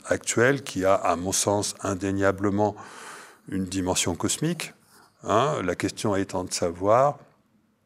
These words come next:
vers où va l'espèce humaine. Est-ce que l'espèce humaine va vers un transhumanisme qui va progressivement éteindre la conscience et on va finir par devenir des machines ? Ou est-ce qu'on va vers, euh, au contraire,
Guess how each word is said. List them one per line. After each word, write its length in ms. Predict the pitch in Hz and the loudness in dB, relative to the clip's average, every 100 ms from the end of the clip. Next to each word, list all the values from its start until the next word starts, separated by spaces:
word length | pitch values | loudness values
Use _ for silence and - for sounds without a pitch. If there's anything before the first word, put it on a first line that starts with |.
| _ _ - - | _ _ -16 -12
vers 320 | - 85 95 90 - | -6 2 2 2 0
où 160 | 143 | 0
va 320 | 123 98 110 | 2 6 6
l'espèce 500 | 110 95 - 98 - | 6 0 -4 -2 -2
humaine. 320 | - 98 131 135 | -2 0 0 0
Est-ce 180 | 104 101 | -2 -4
que 160 | - 107 | -4 -2
l'espèce 540 | 107 95 - - - | -2 -4 -6 -6 -4
humaine 340 | 98 104 107 85 | -2 0 0 -4
va 380 | 78 98 101 95 - - - - _ - | -2 4 4 4 -6 -16 -18 -20 _ -14
vers 380 | 80 98 107 | 0 4 4
un 140 | 90 90 | 4 0
transhumanisme 1000 | - - 101 - 104 101 107 - - 90 | 0 0 0 0 0 0 -2 -6 -8 -10
qui 200 | - - | -8 -6
va 200 | 82 95 | 2 2
progressivement 920 | - 87 87 92 - 101 95 104 104 - | 2 -4 -4 -2 -2 -2 0 0 0 0
éteindre 760 | 120 120 120 117 101 87 87 87 | -2 2 2 2 -2 -2 -2 -2
la 120 | 87 | -4
conscience 560 | - 98 - 113 107 - | -4 -2 0 0 0 -6
et 40 | |
on 60 | 82 | -6
va 120 | 85 | -8
finir 240 | - 92 | -6 -8
par 220 | - 80 | -8 -8
devenir 400 | 78 87 82 87 | -6 -8 -8 -10
des 120 | 78 80 | -10 -10
machines ? 400 | 82 - 135 143 - - - - - | -8 -6 -6 -8 -14 -16 -14 -16 -6
Ou 220 | 131 135 - | 0 0 2
est-ce 200 | 107 - | 0 2
qu'on 160 | 104 | 0
va 220 | 92 107 117 | 6 6 6
vers, 460 | 87 98 120 98 | 2 0 0 0
euh, 140 | 90 90 | -2 -2
au 140 | 98 | -4
contraire, 500 | - 85 - 110 120 | -6 -10 -2 2 2